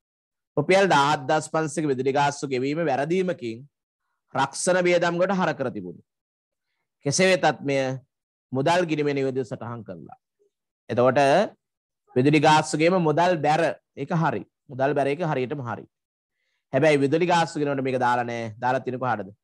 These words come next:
රක්ෂණ වියදම් ගිණුමට. එන රක්ෂණ වියදම් වලට හර කරපු එක වැරදි. රක්ෂණ වියදම් බැර කරා. හරි එක විදුලි වියදම් ගිණුම තිබ්බනේ. මේක නිකන් අර හිලව් දෝෂයක්.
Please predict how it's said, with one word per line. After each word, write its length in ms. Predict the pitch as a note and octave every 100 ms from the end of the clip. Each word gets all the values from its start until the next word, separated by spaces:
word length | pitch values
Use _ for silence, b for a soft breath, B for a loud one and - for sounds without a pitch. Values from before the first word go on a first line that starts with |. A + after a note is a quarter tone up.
| _ _ _ _ _ _ _ _ _
රක්ෂණ 480 | C#3 C#3 - - D#3 D3+
වියදම් 340 | C#3 C3+ C3 B2+
ගිණුමට. 360 | A2 F#2+ - _ _ _ _ _ -
එන 100 | C3
රක්ෂණ 420 | B2+ B2 - C#3
වියදම් 280 | C#3 C3+ C#3
වලට 220 | C#3 C#3
හර 100 | B2 A#2
කරපු 260 | B2+ B2+
එක 100 | C#3
වැරදි. 360 | B2 A#2+ A#2+ G2+ - _ _ _ _ B2+
රක්ෂණ 360 | B2+ - D3
වියදම් 400 | D3 C#3+ D3+ C#3+
බැර 220 | B2+ B2 C#3+
කරා. 340 | C#3+ C#3+ A#2 E2+ _ _ _ _ _ _ _ _ _ _
හරි 220 | C3 C#3+ D3+
එක 120 | B2+
විදුලි 320 | C3 B2 C3
වියදම් 280 | B2+ B2 A#2+
ගිණුම 240 | A#2+ B2 C3
තිබ්බනේ. 420 | G#2+ F#2+ F2+ G#2+
මේක 180 | A2+ A#2
නිකන් 140 | A#2+
අර 120 | B2
හිලව් 340 | A2+ A#2+ C3 B2
දෝෂයක්. 440 | A2+ G2 - D#2